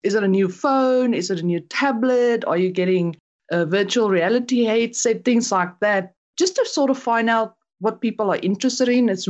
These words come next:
really good for research. And then videos, I don't do enough of them. <laughs> I should. A little side note on video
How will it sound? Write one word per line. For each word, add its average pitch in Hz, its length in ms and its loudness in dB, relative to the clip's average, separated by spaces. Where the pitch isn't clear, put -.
really 190 400 2
good 180 240 -2
for 180 160 -2
research. 269 840 0
And 254 120 2
then 254 200 2
videos, 381 760 0
I 233 160 -2
don't 320 260 0
do 311 140 2
enough 233 420 2
of 302 140 -4
them. 320 240 0
<laughs> - 320 -20
I 240 120 0
should. 294 560 0
A 220 60 0
little 294 260 0
side 269 360 -2
note 269 220 0
on 226 220 -2
video 262 680 0